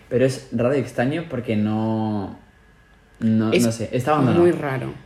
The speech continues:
Speaker 1: Y podría estar habilitado perfectamente para más estudiantes, pero no, desconocemos el motivo por el que no es así. Eh, bueno, pues evidentemente nosotros a ese edificio no tenemos acceso, en plan, no puedes entrar. Tú tienes la llave de tu edificio,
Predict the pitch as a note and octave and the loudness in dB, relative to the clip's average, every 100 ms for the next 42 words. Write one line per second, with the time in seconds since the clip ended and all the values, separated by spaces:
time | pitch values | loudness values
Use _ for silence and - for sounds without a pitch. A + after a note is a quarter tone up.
0 | - C#3 C3+ B2+ D#3 F3 D#3 C#3 A#2 A#2+ | 0 6 6 6 4 2 2 2 2 2
1 | A2 A2 A2 F3 E3+ G2+ A2 G#2+ G2+ A2+ | -2 -2 0 -2 -4 -4 -2 -2 0 -4
2 | A2 A2 A2+ A2+ F3 C#3 G2+ - - _ | -4 -4 0 2 2 -2 -6 -10 -20 _
3 | - - _ - A#2 A#2 D3 C3+ C3 B2+ | -20 -20 _ -4 0 0 0 0 2 2
4 | C3+ C#3+ C3+ C#3+ B2 A2+ A2 A#2 A2+ G2+ | 0 0 0 2 0 2 2 2 2 -2
5 | - G#2 - - - - - _ - C3 | -6 -14 -16 -20 -20 -20 -20 _ 0 2
6 | A#2+ A2+ A2+ A2 A#2 A#2+ A#2 A#2+ - G#2+ | 4 4 2 2 2 2 0 -2 -4 -4
7 | A#2 A#2 A#2 C3 C3 - - - A2+ A2+ | -2 -2 -2 -2 -4 -10 -10 -2 2 2
8 | A2 A2 A#2 A#2+ C3 A2+ - - B2+ A#2+ | 0 2 2 2 -2 -6 -6 -6 -4 -4
9 | G2 G2+ G2+ - C3+ A2 G2 G2 A#2 A#2 | -2 -2 -2 2 2 2 -2 0 0 0
10 | G#2+ C#3 B2 C3 B2 G2+ - F#2 F#2+ C#3 | 0 0 4 4 4 0 -2 -4 -2 -6
11 | C3+ B2+ - | -2 -4 -4